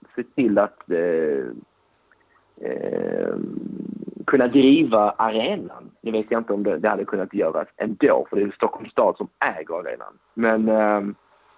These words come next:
eh, så att en tyst ägare som bara kommer in med pengar, det är väl bra. Men, eh,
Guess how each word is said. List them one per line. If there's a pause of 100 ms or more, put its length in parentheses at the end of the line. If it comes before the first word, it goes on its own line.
(1400)
eh, (580)
så
att
en
tyst
ägare (160)
som
bara
kommer
in
med
pengar,
det
är
väl
bra. (160)
Men,
eh,